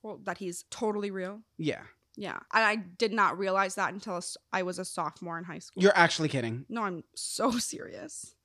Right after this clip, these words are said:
Speaker 2: No, you're lying.
Speaker 1: Yeah, my dad told me when he was mad at me.
Speaker 2: Wait, wait, hold,
Speaker 1: I
Speaker 2: hold
Speaker 1: mean,
Speaker 2: on.
Speaker 1: I'm sure a part of me knew deep
Speaker 2: No,
Speaker 1: down.
Speaker 2: no, no, no, no, no, Sam, hold on.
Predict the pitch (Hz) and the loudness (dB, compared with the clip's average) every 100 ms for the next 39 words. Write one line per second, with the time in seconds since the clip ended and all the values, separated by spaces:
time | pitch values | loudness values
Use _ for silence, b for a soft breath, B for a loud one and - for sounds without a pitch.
0 | 196 170 143 127 123 117 240 220 202 196 | 4 6 6 4 2 0 2 2 2 0
1 | 170 175 190 185 175 180 190 190 185 196 | 2 0 -2 -6 -6 -4 -4 -6 -6 -4
2 | 165 127 185 214 143 143 131 139 127 135 | -4 -6 -10 -6 0 2 2 -2 2 6
3 | 320 320 302 294 - 285 254 277 - 202 | 8 6 4 2 0 0 0 0 -2 -2
4 | 208 220 226 233 233 214 196 190 220 226 | -2 -4 -6 -6 -6 -4 -2 -2 -4 -10
5 | - 226 175 165 165 165 160 165 165 156 | -8 2 6 8 8 6 6 6 4 4
6 | 156 151 139 123 156 180 131 | 2 2 0 0 2 2 2